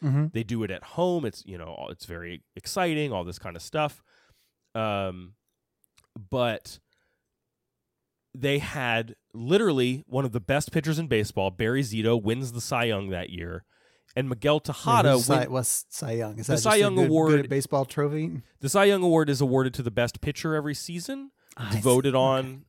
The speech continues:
Speaker 2: I think, I don't think it's voted on by the players. I think it's voted on by the reporters and journalists or whatever. So who knows what they know? But,
Speaker 1: <laughs>
Speaker 2: um, the, the Cy Young goes to Barry Zito, who's barely a part of this book,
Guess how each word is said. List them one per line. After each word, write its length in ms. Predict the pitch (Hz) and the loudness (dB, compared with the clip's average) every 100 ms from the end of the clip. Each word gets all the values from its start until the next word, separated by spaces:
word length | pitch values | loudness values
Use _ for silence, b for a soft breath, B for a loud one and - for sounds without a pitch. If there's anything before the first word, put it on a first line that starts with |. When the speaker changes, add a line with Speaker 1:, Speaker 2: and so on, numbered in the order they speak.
| - | -8
Speaker 2:
I 140 | 107 | -8
think, 340 | 101 - 294 - - - | -8 -8 -12 -12 -18 -10
I 100 | 202 | -8
don't 160 | 285 | -8
think 120 | 220 190 | -8 -10
it's 120 | 139 | -6
voted 180 | 143 135 | -6 -4
on 100 | 127 | -2
by 100 | 113 | -4
the 80 | |
players. 320 | 101 110 90 90 | -4 -8 -8 -8
I 40 | |
think 100 | 113 | -12
it's 100 | 92 | -8
voted 220 | 101 98 | -6 -4
on 140 | 98 92 | -6 -6
by 120 | 85 | -8
the 60 | |
reporters 680 | 87 82 - 92 87 87 85 | -10 -14 -12 -10 -10 -12 -14
and 300 | 85 87 87 | -16 -16 -20
journalists 500 | - 85 85 87 - | -18 -16 -14 -16 -14
or 60 | 90 | -14
whatever. 400 | 90 87 87 85 | -14 -16 -16 -18
So 220 | - 85 | -14 -14
who 100 | 95 | -12
knows 180 | 104 90 | -12 -14
what 80 | 90 | -14
they 140 | 87 | -14
know? 220 | 87 90 87 | -12 -14 -12
But, 260 | 101 98 _ b b b | -10 -10 _ b b b
Speaker 1:
<laughs> 100 | - | -8
Speaker 2:
um, 580 | 104 101 92 87 87 90 _ b b b b b | -4 -2 -2 -4 -8 -16 _ b b b b b
the, 720 | 101 98 107 101 95 92 90 - _ _ _ _ _ _ _ | -12 -4 -2 -2 -2 -4 -6 -10 _ _ _ _ _ _ _
the 140 | 113 107 | -6 -4
Cy 220 | 156 143 | 0 2
Young 320 | 135 123 120 | 2 0 -2
goes 260 | 110 120 117 | 2 2 2
to 120 | 123 | -4
Barry 380 | 101 117 117 160 | -4 0 2 2
Zito, 580 | 117 107 98 92 98 127 | 0 -2 0 0 -2 -6
who's 200 | - 113 | -4 -4
barely 400 | 95 120 127 131 | -2 -2 0 -2
a 60 | 139 | -2
part 240 | - 120 | -2 -2
of 60 | 117 | -2
this 140 | 113 | -6
book, 360 | - 95 95 | -8 -8 -8